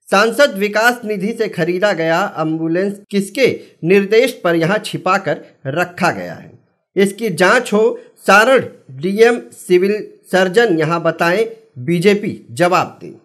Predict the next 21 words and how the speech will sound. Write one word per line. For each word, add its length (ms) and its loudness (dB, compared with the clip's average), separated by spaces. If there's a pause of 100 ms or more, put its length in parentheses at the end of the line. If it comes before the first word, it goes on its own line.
(220)
आपको 320 2
बता 320 0
दें, 120 -2
इस 120 -2
कोरोना 400 -2
काल 340 0
में 180 -2
जहां 320 2 (540)
एम्बुलेंस 600 4 (200)
न 100 -2
होने 440 2
की 160 -4
वजह 340 0
से 300 -2
लोग 380 0
मरीजों 480 0
को 300 -10
अपने 240 -4
कंधों 540 2
पर 120 0
उठाकर 600 -2